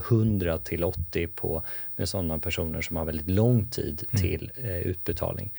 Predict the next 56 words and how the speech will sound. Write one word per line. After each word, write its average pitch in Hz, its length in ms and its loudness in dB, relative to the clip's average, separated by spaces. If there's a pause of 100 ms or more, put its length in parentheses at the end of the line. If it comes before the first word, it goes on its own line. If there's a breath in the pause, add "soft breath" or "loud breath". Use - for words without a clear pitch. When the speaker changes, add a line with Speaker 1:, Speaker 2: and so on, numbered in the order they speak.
(120)
Speaker 1:
Och - 280 -2
det 110 100 8
är 107 40 6
bara 90 240 4
för 92 120 -2
att 90 100 -10
vi 92 60 -2
gör 82 120 2
en 80 60 -2
tydligare 92 500 -2
positionering, 90 1080 0
att - 300 -6 (140)
vi 90 180 0
vill 90 260 2
att - 160 -2
man 92 100 -4
sparar 82 280 0
i 78 40 -2
fonder 90 560 0
Speaker 2:
Mm. 95 120 0 (200 loud breath)
Speaker 1:
och 98 140 0
sen 85 180 0
inför 85 480 0
under 80 340 -2
utbetalning. - 640 -4 (360)
Speaker 2:
Nu 110 120 4
som 123 160 2
en 113 100 6
händelse 123 480 4
råkar 135 240 4
jag 117 80 4
vara 127 240 4
femtioåtta 127 640 4
år 98 180 4
och 92 60 4
har 104 100 8
sparat 117 420 4
min 110 140 4
uppbyggnad 98 500 2
i 104 100 2
just 90 160 0
fondförsäkring, 95 640 0
för 98 100 -2
jag 101 100 -2
tycker 107 200 0
det 104 60 0
är - 20 0
bra. 101 260 2
Skulle 117 360 2
jag 113 100 6
kunna 127 160 8
flytta 127 340 4
då 113 100 4
min 104 160 4
fondförsäkring 98 680 0
till 117 280 4